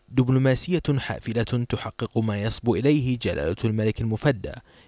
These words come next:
من توطيد العلاقات وتحسينها وحتى التأسيس لها، إيمانا منه حفظه الله ورعاه بأهمية بناء جسور من علاقات الأخوة والصداقة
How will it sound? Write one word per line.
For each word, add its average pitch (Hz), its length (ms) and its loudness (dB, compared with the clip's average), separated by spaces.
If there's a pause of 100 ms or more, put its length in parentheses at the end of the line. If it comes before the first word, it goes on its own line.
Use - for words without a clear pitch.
(140)
من - 120 -12
توطيد - 380 -6
العلاقات 117 720 2 (100)
وتحسينها 135 800 0
وحتى 123 420 0
التأسيس - 480 0
لها، 92 380 -6 (400)
إيمانا 101 320 2
منه 127 320 6
حفظه 151 460 0
الله 117 280 2
ورعاه 113 560 2 (320)
بأهمية 151 640 2
بناء 113 420 -2
جسور 127 420 2
من 113 220 -4
علاقات 95 520 -6
الأخوة 110 600 0
والصداقة 127 640 -2